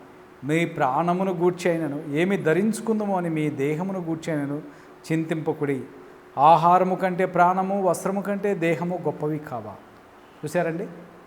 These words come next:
నేనే, "అందువలన నేను మీతో చెప్పున్నది, ఏమి తిందామో, ఏమి త్రాగుదామో అని మీ ప్రాణమును గూర్చైనను, ఏమి ధరించుకుందామో అని మీ దేహమును గూర్చైనను చింతింపకుడి. ఆహారము కంటే ప్రాణము, వస్త్రము కంటే దేహము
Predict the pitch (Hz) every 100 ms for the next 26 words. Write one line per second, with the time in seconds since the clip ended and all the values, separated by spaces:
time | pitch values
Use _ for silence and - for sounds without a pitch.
0 | - - - - - - - 139 135 139
1 | 165 170 175 165 135 170 190 190 196 196
2 | 196 175 226 233 220 214 208 160 147 143
3 | 202 233 226 190 185 156 165 214 - -
4 | 147 185 202 180 160 156 147 135 135 160
5 | - - - - 170 202 196 190 147 139
6 | 202 220 220 214 214 185 147 170 190 175
7 | 226 190 170 190 226 - 240 233 220 208
8 | 190 165 - - - 143 147 131 143 151
9 | 196 214 208 226 208 190 202 247 214 208
10 | 208 190 143 110 - - - - - 135
11 | 165 190 214 226 220 220 208 196 160 151
12 | 151 151 190 156 - 180 190 180 165 175
13 | 175 156 139 156 165 165